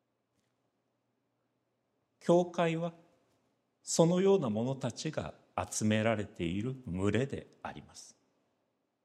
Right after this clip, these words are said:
単に烏合の衆、人間自身の関心で集まっているのではない。教会の唯一の頭であるイエス様が私たちを招いておられるの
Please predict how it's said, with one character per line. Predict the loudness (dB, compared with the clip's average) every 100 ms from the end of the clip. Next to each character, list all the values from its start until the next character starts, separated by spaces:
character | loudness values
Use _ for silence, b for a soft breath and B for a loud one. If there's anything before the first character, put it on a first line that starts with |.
| _ _ _ _ _ _ _ _ _ _
単 | 2 2
に | 0 -2
烏 | -2 2
合 | 4 4
の | 0
衆、 | -4 -8 -10 -12 _ _ _ _ _ _ _ _ _ _ _
人 | 2 2
間 | 2 0 0
自 |
身 | -2 0 2
の | 0
関 | 0 -2 -2
心 | 0 0
で | 2
集 | 0 0
ま | -2
っ | -2
て | -4
い | -4
る | -4
の | -6
で | -8
は | -10 -12
な | -20
い。 | -20 _ _ _ _ _ _ _ _ _ _ _ _ _ _ _ _ _ _
教 | 0 0
会 | 2 2
の | 2 2
唯 | 2
一 | 0 0
の | -2
頭 | -2 -4 0 0 0
で | -2
あ | -4
る | -6 -12 _ _ _
イ | 0
エ | 0
ス | 0 -8
様 | -12
が | -16 -20 _ _ _ _ _ _ _ _ -8
私 | -4 -4 -6
た | -8
ち | -4
を | -2
招 | -2 -2 -4
い | -6
て | -10 -8
お | -6
ら | -4
れ |
る |
の | -6